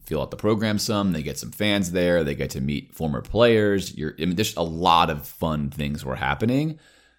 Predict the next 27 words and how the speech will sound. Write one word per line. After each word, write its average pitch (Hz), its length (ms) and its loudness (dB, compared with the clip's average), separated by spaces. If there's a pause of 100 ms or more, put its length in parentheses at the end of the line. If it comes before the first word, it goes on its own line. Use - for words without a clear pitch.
(420)
I 82 140 2
think 82 180 0
that's 76 220 -2
something 73 260 -4
Florida's 73 320 -2
program 76 360 -6
had 67 100 -8
been 65 160 -4
missing 76 240 -4
for - 140 -10
quite 80 380 -2
some 65 280 -6
time. 62 500 -6 (380)
We've 80 160 -4
chronicled 71 500 -4
this, 65 240 -6
whether 67 240 -4
it 60 80 -4
was - 160 -6
through 65 200 -8
Muschamp 71 520 -4
or 62 80 -8
McElwain 69 640 -2
or 64 120 -8
obviously 71 420 -6
Mullen, 80 360 0
is 69 180 -6